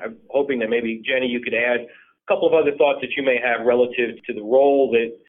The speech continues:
getting involved and being a part of that family company plays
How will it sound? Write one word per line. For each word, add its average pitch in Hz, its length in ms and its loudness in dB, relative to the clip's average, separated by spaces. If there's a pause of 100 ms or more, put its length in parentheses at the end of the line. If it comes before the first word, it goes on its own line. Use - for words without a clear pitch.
(140)
getting 143 220 0
involved 120 520 4
and 113 160 -4
being 127 380 0
a - 160 -8
part 120 200 4
of 117 100 0
that 113 360 -2 (100)
family 127 440 -2
company 113 560 -6 (140)
plays 127 200 2